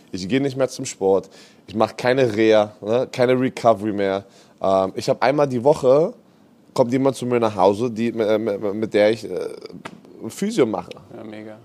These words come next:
Speaker 1: So halt, ne? Weil ich muss mich auch zwingen in so einen Alltag. Ich hab drei Kinder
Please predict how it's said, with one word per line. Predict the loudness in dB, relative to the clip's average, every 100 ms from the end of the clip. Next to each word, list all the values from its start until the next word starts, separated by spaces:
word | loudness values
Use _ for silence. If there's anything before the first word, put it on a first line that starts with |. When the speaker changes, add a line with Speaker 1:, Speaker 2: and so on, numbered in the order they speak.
| _
Speaker 1:
So | -4 -2
halt, | 0 2
ne? | 4 6
Weil | 6
ich | 4
muss | 0 -4
mich | -2 -4 -6 -18 _ _ 2
auch | 2 2
zwingen | -8 -6 0 0 0 -4 -10 _ _ _
in | -2
so | 0
einen | 0 2
Alltag. | 0 0 0 0 0 -2
Ich |
hab | -6 0
drei | 4 4
Kinder | 4 -4 0 0 -2